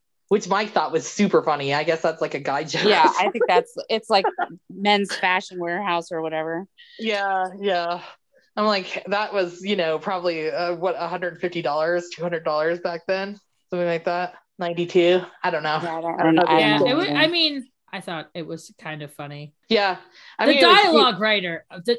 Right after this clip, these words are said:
Speaker 3: whoever, like, really championed the dialogue writing in this movie did a very good job.
Speaker 1: Yeah,
Speaker 2: Yeah.
Speaker 1: it's a funny,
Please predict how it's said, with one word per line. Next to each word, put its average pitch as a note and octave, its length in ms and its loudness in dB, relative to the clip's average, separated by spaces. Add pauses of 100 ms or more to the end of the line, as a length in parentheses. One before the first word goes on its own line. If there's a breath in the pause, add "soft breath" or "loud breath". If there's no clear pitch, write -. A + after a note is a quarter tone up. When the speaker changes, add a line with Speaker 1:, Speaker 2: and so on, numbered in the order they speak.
(100)
Speaker 3:
whoever, D4+ 400 6
like, G3 260 2
really F#3+ 240 -2
championed F3 520 -4
the E3 40 -8
dialogue E3 560 -4
writing G3+ 300 0
in G3 80 -4
this G3 180 -6
movie G3+ 160 0
did F3 160 -6
a E3 40 -2
very D3 200 -8
good C3 140 -14
job. C3 300 -14 (440)
Speaker 1:
Yeah, A3+ 140 6
Speaker 2:
Yeah. D3+ 80 6
Speaker 1:
it's F#3 80 2
a A3 40 -4
funny, F#3+ 200 0